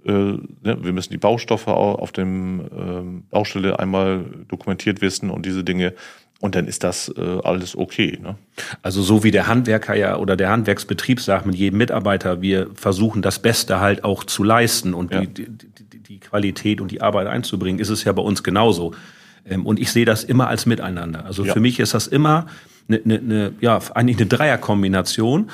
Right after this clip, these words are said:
Speaker 1: Genau.
Speaker 2: zwischen Handwerker, Eigentümer, also schlussendlich Auftraggeber,
Speaker 1: Genau,
Speaker 2: ja,
Speaker 1: ja.
Speaker 2: und uns.
Speaker 1: Ja.
Speaker 2: Ja, und wir sind da jetzt kein reines Kontrollorgan, sondern das ist wirklich so, dass es auch,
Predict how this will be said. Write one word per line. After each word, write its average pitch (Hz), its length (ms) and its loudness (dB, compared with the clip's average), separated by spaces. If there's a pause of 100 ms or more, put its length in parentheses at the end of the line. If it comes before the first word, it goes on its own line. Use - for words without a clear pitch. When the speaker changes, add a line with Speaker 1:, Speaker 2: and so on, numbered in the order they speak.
(120)
Speaker 1:
Genau. 127 160 0
Speaker 2:
zwischen 107 280 2
Handwerker, 143 760 0 (640)
Eigentümer, 139 760 2
also 107 160 4
schlussendlich 92 560 0
Auftraggeber, 123 840 2 (100)
Speaker 1:
Genau, 87 120 2
Speaker 2:
ja, 151 120 0 (180)
Speaker 1:
ja. - 180 -2
Speaker 2:
und 139 160 6
uns. 107 500 4 (160)
Speaker 1:
Ja. 98 80 -6
Speaker 2:
Ja, 101 120 2
und 104 180 2
wir 101 80 4
sind 110 220 4
da 98 60 6
jetzt 98 260 2
kein 98 200 0
reines 104 340 0
Kontrollorgan, 120 840 0
sondern 123 260 2
das 110 140 0
ist 110 160 -2
wirklich 117 260 2
so, 131 160 2
dass 120 180 0
es 123 140 -2
auch, 127 260 2